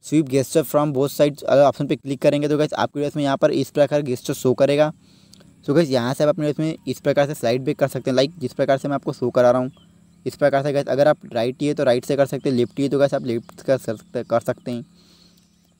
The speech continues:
So गाइस, इस प्रकार से आप अपने डिवाइस में नेविगेशन में जाके इस सेटिंग्स को यूज़ कर पाते हैं।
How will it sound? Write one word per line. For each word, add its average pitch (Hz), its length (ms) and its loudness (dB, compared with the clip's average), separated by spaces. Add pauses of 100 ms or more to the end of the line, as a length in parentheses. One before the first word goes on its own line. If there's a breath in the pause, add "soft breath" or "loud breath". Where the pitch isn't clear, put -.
(760)
So - 100 -4
गाइस, 156 180 2
इस 139 140 -4
प्रकार 139 240 2
से 151 100 0
आप 143 100 2
अपने 147 180 -2
डिवाइस 147 180 -2
में 151 200 -2 (420)
नेविगेशन 139 500 0
में 151 120 -2
जाके 147 260 0
इस 143 180 -4
सेटिंग्स 143 280 -2
को - 80 0
यूज़ 120 240 0
कर 123 140 2
पाते 123 320 0
हैं। 127 160 -10